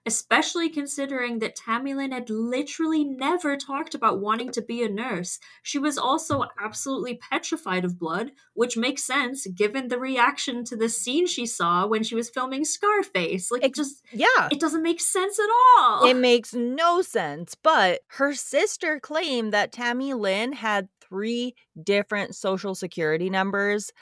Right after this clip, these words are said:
Speaker 2: which is kinda weird, obviously, and to some, it seems like this theory is actually the most likely. But I also think sometimes it's easier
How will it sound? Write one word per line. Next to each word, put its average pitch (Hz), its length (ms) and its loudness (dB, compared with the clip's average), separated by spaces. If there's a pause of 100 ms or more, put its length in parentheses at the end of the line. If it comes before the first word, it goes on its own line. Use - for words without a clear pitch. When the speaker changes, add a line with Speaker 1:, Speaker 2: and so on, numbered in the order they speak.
(480)
Speaker 2:
which 220 400 6
is 220 220 6
kinda 240 400 4
weird, 240 340 2
obviously, 240 920 4
and 196 380 -2
to 214 160 -6
some, 208 540 2
it 196 200 -4
seems 196 400 -8
like 175 360 -2
this 180 240 -4
theory 175 400 -2
is 156 120 0
actually 156 480 0
the - 80 -12
most 95 300 -10
likely. 151 380 -8
But 160 240 -2
I 196 120 4
also 208 440 4
think 170 420 -8 (100)
sometimes 302 680 4
it's 214 340 2
easier 202 640 0